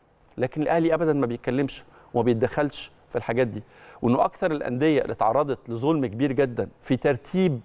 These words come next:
المباريات وترتيب المؤجلات هو النادي الأهلي. فإذا كان من حق حد يطرح الفكرة أساسًا فهو النادي الأهلي.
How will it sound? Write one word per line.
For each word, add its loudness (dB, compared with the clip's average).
المباريات 2
وترتيب -2
المؤجلات 2
هو 2
النادي -2
الأهلي. -2
فإذا 2
كان 2
من 2
حق -4
حد -4
يطرح 2
الفكرة -2
أساسًا 0
فهو 0
النادي -2
الأهلي. 0